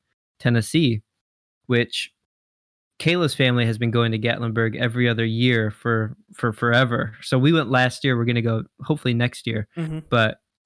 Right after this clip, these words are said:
Speaker 1: Kayla's mom and dad just wanted to go just to check it out in the fall.
Speaker 2: Sure.
Speaker 1: And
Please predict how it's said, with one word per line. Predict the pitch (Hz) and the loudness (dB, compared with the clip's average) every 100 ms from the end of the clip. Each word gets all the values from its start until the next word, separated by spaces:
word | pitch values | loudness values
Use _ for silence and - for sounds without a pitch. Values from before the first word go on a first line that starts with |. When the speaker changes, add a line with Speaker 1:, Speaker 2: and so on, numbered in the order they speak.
| - | -2
Speaker 1:
Kayla's | 147 135 120 | 2 2 2
mom | 123 | 2
and | 117 | 4
dad | 131 135 131 131 | 4 4 2 -2
just | 120 113 120 | -4 -4 -2
wanted | 113 110 | 0 0
to | 113 | 0
go | 113 | 0
just | 110 113 - | 0 -2 -4
to | - | -4
check | 117 113 | -2 0
it | 117 | 2
out | 127 123 127 | 4 2 0
in | 117 | 0
the | 110 110 | 0 0
fall. | 151 156 127 - _ - | 2 2 0 -6 _ -10
Speaker 2:
Sure. | 175 175 - _ _ - | -6 -6 -10 _ _ -2
Speaker 1:
And | 131 123 117 113 | 2 4 2 0